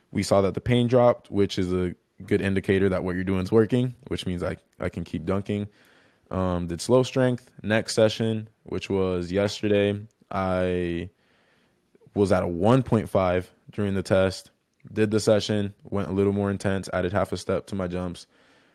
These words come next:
And then today, the pain didn't go up at all. Um, so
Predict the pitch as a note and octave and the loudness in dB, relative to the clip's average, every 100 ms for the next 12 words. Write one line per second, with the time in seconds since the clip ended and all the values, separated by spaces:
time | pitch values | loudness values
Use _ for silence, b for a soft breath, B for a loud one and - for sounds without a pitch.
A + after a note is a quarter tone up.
0 | b _ - F#2+ F#2+ F#2+ F#2 F#2 G2 G#2 | b _ -6 -4 -2 -4 -4 2 6 6
1 | G2+ - - - F2+ - F#2+ F#2 F2+ F2+ | 4 -4 -20 -10 -8 -2 0 0 -2 0
2 | F2+ F2+ F2+ F2+ F2+ F#2+ _ _ - F2+ | 0 0 0 2 2 0 _ _ -10 -6
3 | E2+ D#2+ F2 F#2 F#2+ - F2 E2+ | -6 -8 -10 -14 -12 -4 -4 -4